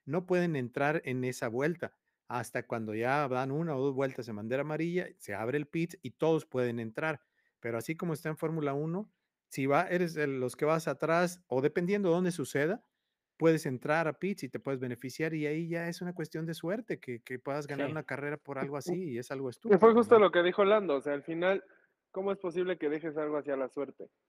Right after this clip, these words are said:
Speaker 1: Sí,
Speaker 3: Que es
Speaker 1: o
Speaker 3: lo
Speaker 1: sea,
Speaker 3: que,
Speaker 1: no hay
Speaker 3: es justo lo
Speaker 1: mérito.
Speaker 3: que se cuestiona. Mira, el, el tema es que obviamente ahorita tiene más peso la bandera roja, pero como dijiste, anteriormente, pues, se han beneficiado.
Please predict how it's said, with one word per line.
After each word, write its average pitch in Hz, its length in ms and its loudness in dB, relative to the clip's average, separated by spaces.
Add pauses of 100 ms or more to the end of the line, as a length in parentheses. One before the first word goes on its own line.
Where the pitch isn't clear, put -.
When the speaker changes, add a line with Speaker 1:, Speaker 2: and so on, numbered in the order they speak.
(100)
Speaker 1:
Sí, 151 200 -8
Speaker 3:
Que 143 160 0
es 135 80 -2
Speaker 1:
o - 20 -6
Speaker 3:
lo 139 120 -2
Speaker 1:
sea, 127 60 -4
Speaker 3:
que, 131 40 0
Speaker 1:
no 127 100 0
hay 143 160 2
Speaker 3:
es 156 100 4
justo 170 240 2
lo 135 100 4
Speaker 1:
mérito. - 20 -8
Speaker 3:
que 127 80 -10
se 127 100 -4
cuestiona. 147 420 0 (360)
Mira, 196 280 8 (920)
el, 196 200 -4
el 190 140 -4
tema 277 360 -4
es 233 200 -8
que 175 240 -6
obviamente 196 500 -6
ahorita 175 300 -8
tiene 165 220 -14
más 151 220 -12
peso 160 260 -8
la 143 120 -4
bandera 127 340 -4
roja, 190 320 -4 (180)
pero 139 140 -8
como 143 180 -10
dijiste, 160 460 -6
anteriormente, 156 720 -2
pues, 135 180 -8
se 135 60 -2
han 135 100 -2
beneficiado. 139 720 4